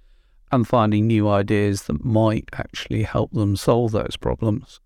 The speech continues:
And, uh, you know, what, what, what might argue, um, so let's be a little bit controversial. If we were looking at transportation only in a European environment, and we said that the result of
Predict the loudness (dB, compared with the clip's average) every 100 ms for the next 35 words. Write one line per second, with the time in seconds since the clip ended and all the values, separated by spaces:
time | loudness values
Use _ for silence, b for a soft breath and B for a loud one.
0 | _ _ _ _ _ _ -2 0 2 2
1 | 2 2 0 0 2 2 0 -2 -6 -4
2 | -2 -4 -4 -2 2 2 2 2 0 0
3 | -4 -6 -6 -4 -2 -2 -4 -6 -8 -12
4 | -16 -8 -2 0 0 0 0 0 0 2
5 | 0 -2 -4 -2 0 0 0 0 -2 -4
6 | -6 -10 _ _ _ _ _ _ _ _
7 | 0 2 4 2 2 0 -2 0 0 0
8 | -2 0 0 0 0 2 2 0 -4 -8
9 | _ -8 -2 0 2 2 2 2 2 2
10 | 2 2 2 2 -2 -4 -4 0 0 0
11 | -2 -2 -2 -6 -6 -4 -4 -4 -4 0
12 | 0 0 0 2 2 0 0 -2 -2